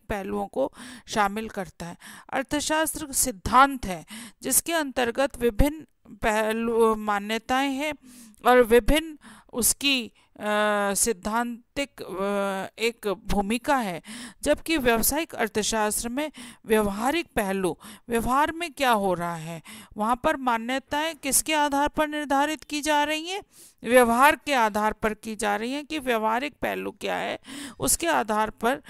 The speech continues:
इसमें मान्यताएं शामिल की जाती हैं। अर्थशास्त्र में व्यक्तियों और समाज की समस्याओं का अध्ययन किया जाता है। हम यहाँ पर कंज्यूमर बिहेवियर का अध्ययन करते हैं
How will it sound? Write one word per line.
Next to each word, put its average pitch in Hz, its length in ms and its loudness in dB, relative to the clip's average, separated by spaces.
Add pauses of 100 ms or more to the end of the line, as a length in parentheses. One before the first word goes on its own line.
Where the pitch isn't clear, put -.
(240)
इसमें 262 420 0 (180)
मान्यताएं 226 540 -4
शामिल 240 480 -4 (280)
की 294 140 0
जाती 196 460 0
हैं। 160 200 -10 (520)
अर्थशास्त्र 294 680 0
में 339 160 -6
व्यक्तियों 262 680 -2
और 240 120 2
समाज 233 540 -2
की 302 160 -8
समस्याओं 233 680 -2
का 247 240 -4
अध्ययन 226 360 -8 (420)
किया 254 280 4
जाता 175 360 -2
है। 160 240 -10 (1080)
हम 254 200 -2
यहाँ 262 280 4
पर 294 100 2
कंज्यूमर 262 760 0
बिहेवियर 233 640 -2
का 247 180 -2
अध्ययन 214 300 -4
करते 202 360 -6
हैं 285 220 -4